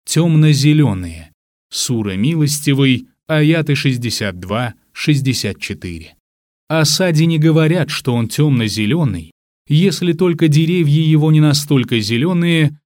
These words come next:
что из-за густой зелени и сплетения ветвей кажутся темно-зелеными. А плоды этих деревьев висят низко, и их легко достать. Они будут лежать, прислонившись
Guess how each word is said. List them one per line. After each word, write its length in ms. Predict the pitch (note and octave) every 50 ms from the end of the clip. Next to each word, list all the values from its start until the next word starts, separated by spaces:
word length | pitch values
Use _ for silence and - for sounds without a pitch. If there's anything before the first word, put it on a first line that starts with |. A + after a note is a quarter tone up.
| _
что 260 | - - - - F3+
из-за 340 | E3+ E3+ E3 D#3 C#3+ C#3+ D#3
густой 440 | D3+ D#3 D#3 D3+ D3+ - E3+ D#3+ D#3
зелени 560 | C#3 A2+ A#2+ E3 E3 D#3 D3+ D3+ D3 C#3+ D3
и 160 | D3 D3 C#3+
сплетения 760 | B2+ - - - C3+ C3 B2 - - C#3+ C#3 C3 A#2+ A2 G#2
ветвей 540 | G#2 G2+ G#2+ G#2 - B2+ E3 G3 F#3+ E3+ D3+ - - _ _ _
кажутся 540 | - F3 F3+ F3 D3+ D3+ D#3+ D#3 - - D#3+
темно-зелеными. 1120 | D3+ D#3 - D3+ D3 B2 A#2+ A#2 A#2 G#2+ G2 G#2+ G#2 F#2 F2 E2 E2+ E2+ E2 D#2+ D#2+ - _ _ _ _ _ _ _ _ _ -
А 140 | D3 C#3+
плоды 540 | C#3+ C#3+ C#3 C#3+ C3+ C3 B2 D3 F#3 E3 C#3
этих 280 | A#2 A2+ - B2+ A2+ G#2
деревьев 720 | - C3 C3 A#2+ A#2 G#2+ F2 F2 F2+ F2 E2 - - _ _ _ _ _
висят 560 | - C3+ D3 D#3+ D3+ - - D3 C#3 D3 C#3+
низко, 640 | - C#3 E3+ F#3 - - - - D#3+ D#3+ D3+ D3+ D3+ - _ _ _
и 240 | - D#3+ D#3+ E3 D#3+
их 160 | D#3 D3+ D3
легко 480 | C#3+ D3 C#3 B2+ - - - C#3+ B2+ A2
достать. 680 | A2 G#2 G2+ - - - - F#2+ D#2 - - - - - _ _ _ _ _ _ _ _ _ _ _
Они 280 | - E3+ E3+ E3+ F3 E3
будут 340 | D#3+ F3+ E3+ E3+ E3 E3
лежать, 480 | E3 D#3 D#3 C#3+ C3+ D3+ - D3+ - -
прислонившись 1000 | D3+ D3 C#3+ D3 - D3 C3+ C3 B2+ D3 F#3 D#3 - - D#3+ D#3 D3 D3+ - -